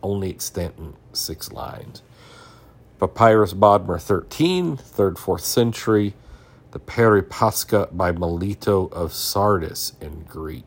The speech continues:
very old for Melito. Papyrus Bodmer fourteenth, could be from the hundreds, you know, the second to the fourth century, the three hundreds, and, uh, has quite a bit of Luke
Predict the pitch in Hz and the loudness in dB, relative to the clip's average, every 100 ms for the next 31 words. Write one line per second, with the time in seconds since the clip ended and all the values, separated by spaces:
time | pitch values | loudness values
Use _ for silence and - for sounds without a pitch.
0 | - 85 82 - 85 85 - - 85 87 | -14 -10 -10 -8 -10 -10 -12 -14 -10 -6
1 | 98 - 90 - - - - - - - | -6 -6 -6 -6 -12 -20 -20 -20 -20 -6
2 | 98 - 117 117 101 92 101 110 98 90 | 0 6 8 8 4 6 6 6 4 -4
3 | - - 151 - - 147 - - - - | -2 4 4 4 -2 -4 -4 -14 -20 -20
4 | - - - - 156 151 151 143 - 120 | -20 -20 -10 4 6 6 4 2 4 4
5 | 107 98 92 82 80 135 131 123 127 120 | 6 4 4 2 4 4 4 2 2 2
6 | 117 - - - - - - - 101 98 | -4 -6 -6 -10 -16 -20 -14 -4 0 2
7 | 98 90 - - 113 - 101 - 80 76 | 0 0 -2 0 0 0 -6 -6 -14 -8
8 | - 92 - - 110 - 87 87 - 110 | -4 -4 -2 -2 -2 -2 -6 -6 -6 -4
9 | 104 95 92 90 90 85 - - - - | -2 -2 -4 -6 -6 -10 -18 -20 -20 -20
10 | - - - 98 98 98 95 90 90 87 | -20 -18 -2 2 4 2 0 2 4 4
11 | 85 85 - - 95 87 - - - 127 | 2 0 -6 -4 0 0 -2 -12 2 6
12 | 143 117 107 92 80 78 82 107 101 87 | 6 6 4 6 2 -2 -2 2 2 -2
13 | - | -12